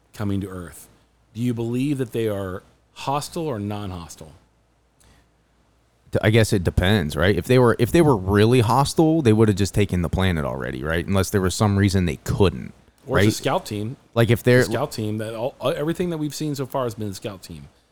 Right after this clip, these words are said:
Speaker 1: It
Speaker 2: Y-,
Speaker 1: could be.
Speaker 2: You think they just keep sending a scout team?
Speaker 1: Well, the, the, of the, of the things that, I don't think it's unreasonable to think that.
Speaker 2: No.
Speaker 1: I don't think it's unreasonable to think that these are, these are pri-, and, and we, here,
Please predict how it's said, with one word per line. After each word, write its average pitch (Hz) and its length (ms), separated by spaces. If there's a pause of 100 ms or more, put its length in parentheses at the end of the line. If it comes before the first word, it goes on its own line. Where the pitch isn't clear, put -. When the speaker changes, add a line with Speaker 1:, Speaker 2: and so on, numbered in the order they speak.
(120)
Speaker 1:
It 120 120
Speaker 2:
Y-, - 40
Speaker 1:
could 131 200
be. 110 200
Speaker 2:
You 143 120
think 165 200
they 147 100
just 135 200
keep 127 180
sending 139 280
a 123 80
scout 139 300
team? 160 300 (540)
Speaker 1:
Well, 151 380 (360)
the, 151 140
the, 147 300 (180)
of 156 140
the, 151 200 (120)
of 170 140
the 160 80
things 202 300
that, 156 240
I 147 80
don't 185 140
think 165 140
it's 131 100
unreasonable 120 640
to 92 100
think 85 260
that. 78 220 (120)
Speaker 2:
No. 160 260
Speaker 1:
I 120 100
don't 165 120
think 151 140
it's 143 100
unreasonable 123 540
to - 60
think 107 220
that 98 200 (500)
these 131 260
are, 110 400 (320)
these 131 220
are 113 120
pri-, 127 600
and, 165 220
and 147 120
we, 139 260 (640)
here, 131 220